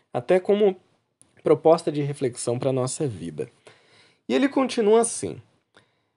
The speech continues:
"É claro que quando reencarnamos, passamos pelo processo do esquecimento. E isso é algo muito importante, pois nos ajuda a não perder tempo com coisas do passado que não podem atrapalhar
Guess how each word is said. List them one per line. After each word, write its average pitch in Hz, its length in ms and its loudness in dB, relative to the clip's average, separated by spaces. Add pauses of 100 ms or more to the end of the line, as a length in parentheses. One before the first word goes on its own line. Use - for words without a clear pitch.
(160)
"É 196 40 -4
claro 254 360 2
que 139 160 -4
quando 147 400 0
reencarnamos, 123 1200 -2
passamos 175 520 -4
pelo 110 200 -2
processo 139 580 -4
do 131 140 -6
esquecimento. 160 960 -2 (260)
E 202 160 -8
isso 262 220 -4
é - 20 4
algo 208 220 2
muito 180 240 -2
importante, 165 720 -4
pois 117 200 -10
nos 117 180 -6
ajuda 131 440 0
a - 20 4
não 185 240 -2
perder 220 340 -2
tempo 147 580 -2 (400)
com 247 160 -4
coisas 151 420 4
do 131 120 -8
passado 139 680 -2
que - 160 -14
não 226 220 -10
podem 139 480 2
atrapalhar 127 720 -2